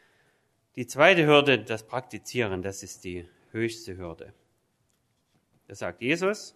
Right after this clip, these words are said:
Vers dreiundvierzig: „Ich bin gekommen, um meines Vaters, in meines Vaters Namen, und ihr nehmt mich nicht an.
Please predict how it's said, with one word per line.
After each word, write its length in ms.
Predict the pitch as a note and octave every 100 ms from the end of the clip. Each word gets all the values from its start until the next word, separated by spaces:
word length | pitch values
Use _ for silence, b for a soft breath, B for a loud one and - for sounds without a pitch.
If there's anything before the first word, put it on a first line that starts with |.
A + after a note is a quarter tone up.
| _ _ _ _ _ _ _ _
Vers 200 | A2+ G#2+
dreiundvierzig: 840 | - A#2+ A2+ A#2 B2+ - C3 - -
„Ich 220 | A#2+ -
bin 200 | A2 G#2+
gekommen, 720 | F#2+ F2 A#2+ C#3 D#3+ F3 D#3 - _
um 260 | G#2+ G2+ F#2+
meines 480 | G2 A#2 C#3 D3 -
Vaters, 460 | G2 G2+ G2+ - G2+ -
in 200 | B2+ D3
meines 380 | C3 B2 B2 A2+
Vaters 340 | A2 G#2 F#2+
Namen, 400 | G#2 A2 C#3 D#3 D3+ B B B B B
und 240 | - C#3 C3+
ihr 100 | B2
nehmt 380 | C3+ D#3 C#3+ B2+
mich 380 | C#3 C#3 -
nicht 420 | C#3 F3 - - -
an. 400 | G#2+ C#3+ F#3+